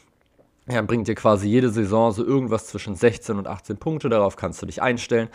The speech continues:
Es wird nicht mehr, nicht viel mehr werden. Es wird nicht viel weniger werden. Es wird nicht die absolut krasse Effizienz werden. Aber in dieser Saison sieht das eben jetzt grad schon mal ganz gut aus. Er wirft jetzt schon mal vierzig Prozent jetzt gerade von draußen, hat sich da stark verbessert.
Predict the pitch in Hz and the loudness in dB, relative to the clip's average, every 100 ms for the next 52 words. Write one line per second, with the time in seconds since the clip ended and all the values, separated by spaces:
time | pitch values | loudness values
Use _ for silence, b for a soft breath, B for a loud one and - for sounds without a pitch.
0 | B B B 110 98 127 - 101 - 92 | B B B -10 -2 -2 -2 -6 -6 -6
1 | 95 101 - 95 87 123 123 113 104 107 | -6 -8 -8 -6 0 2 4 4 2 -2
2 | - 107 104 - 95 139 139 123 117 104 | -8 -8 -10 -8 0 2 4 4 4 4
3 | 107 101 - 107 95 - 101 123 135 - | 0 -4 -6 -6 -6 -10 -2 0 -2 -4
4 | 120 117 - 107 101 92 - - 120 113 | -6 -4 -2 -2 -4 -10 -4 0 0 2
5 | 104 104 101 - B B B B - 131 | 2 2 2 -8 B B B B 0 4
6 | 131 123 117 104 104 117 117 104 98 110 | 8 8 8 4 -2 0 0 0 -2 -2
7 | 101 98 92 - 92 92 - 98 - 87 | -2 -4 -8 -8 -8 -8 -4 -4 -4 -10
8 | 87 87 - 151 - 117 117 98 101 95 | -10 -10 -2 0 6 6 6 2 -2 -2
9 | 90 - - 87 90 123 117 - 110 - | -6 -8 -8 -8 -4 -2 -2 -4 -8 -6
10 | 98 92 - 90 92 87 85 104 110 107 | -6 -8 -8 -8 -8 -10 0 2 2 0
11 | 98 - - - 82 - 82 - 85 107 | -8 -10 -12 -10 -10 -8 -12 -6 -2 0
12 | 104 107 | 0 0